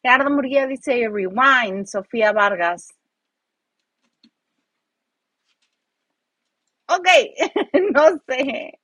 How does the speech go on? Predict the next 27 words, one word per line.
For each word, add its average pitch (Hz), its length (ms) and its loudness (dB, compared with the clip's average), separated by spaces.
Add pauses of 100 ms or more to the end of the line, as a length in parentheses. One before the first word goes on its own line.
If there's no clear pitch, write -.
(760)
Ah, 269 460 6
Nacho 311 300 -2
Rosas 370 260 -8
dice, 285 240 -6
"Like 294 400 0
y 262 140 -10
compartido". 262 1000 -4 (1040)
Xochitl 220 680 -4 (140)
Casas. 277 1040 2
"Hola, 381 180 2 (100)
chicas 294 260 -2
guapas, 240 380 -2
bonita 254 340 -4
noche. 247 520 -6
Las 247 380 0
quiero 330 240 0
mucho, 311 320 -4
las 226 140 -2
veo 269 140 -2
mañana 277 340 -4
y 302 40 -12
que 294 100 -8
sea 247 220 -2
un 254 140 -10
gran 339 240 6
programa". 254 500 -2
Muchas 294 520 -4